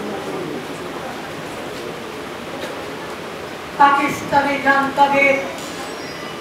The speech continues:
সেই কারাগারে, সে তখন আবদ্ধ ছিলেন। দেশ স্বাধীনের পরেও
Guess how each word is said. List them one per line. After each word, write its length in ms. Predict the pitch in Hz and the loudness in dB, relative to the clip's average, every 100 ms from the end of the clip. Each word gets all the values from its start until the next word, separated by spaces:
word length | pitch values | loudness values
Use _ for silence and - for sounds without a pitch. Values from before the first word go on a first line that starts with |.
| - - | -8 2
সেই 260 | 302 277 277 262 - - - - - - - - - - - - - - - - - | 6 6 6 0 -4 -8 -8 -8 -8 -8 -8 -6 -6 -8 -8 -8 -8 -8 -8 -8 0
কারাগারে, 520 | 277 262 262 262 254 254 247 247 - | 6 8 10 8 8 6 4 -2 -4
সে 120 | 269 262 233 | -2 -2 2
তখন 280 | 277 254 247 247 - 254 | 2 2 0 0 0 2
আবদ্ধ 320 | 247 240 208 226 - | 2 0 -4 -4 -4
ছিলেন। 300 | 254 240 233 - 311 - - - - - - - - - - - - - - - - - - - - - - - - - - - - | -2 -2 -2 -4 -6 -6 -6 -8 -8 -8 -8 -8 -8 -8 -8 -8 -8 -8 -8 -8 -8 -8 -6 -8 -8 -8 -8 -6 -6 -8 -8 -8 2
দেশ 180 | 294 320 330 - | 6 8 8 6
স্বাধীনের 500 | 302 311 320 302 302 302 | 6 6 6 6 6 6
পরেও 340 | 285 302 294 | 8 10 10